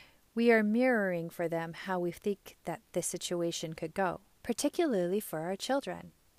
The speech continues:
We are creating their blueprints for their daily life. We're adopting our behaviors,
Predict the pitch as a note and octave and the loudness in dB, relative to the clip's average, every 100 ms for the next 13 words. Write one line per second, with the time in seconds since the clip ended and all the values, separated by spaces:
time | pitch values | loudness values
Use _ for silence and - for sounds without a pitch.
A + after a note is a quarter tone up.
0 | _ - - - - A3+ C4 D#4 G3+ - | _ -20 -20 -20 -8 0 2 4 2 0
1 | G3+ F#3+ F#3 F#3 F#3 F#3 F#3+ C4+ F#4+ - | 0 2 0 -2 0 0 0 0 -2 -2
2 | D3+ - - - - G3+ F#3+ A3 C4+ A3+ | -8 -6 -10 -10 -6 2 4 4 2 2
3 | F3+ F3+ A3+ C#4 A#3 F#3+ - - - - | 0 2 2 4 2 -2 -16 -20 -20 -18
4 | - - G3+ F#3+ - F#3 G3+ D4 C#4 C#4+ | -14 0 4 4 4 0 2 0 0 0
5 | D4 E4+ A3+ F#3+ F3+ F3+ E3+ F3 - | 0 -2 2 2 2 0 -2 -2 -2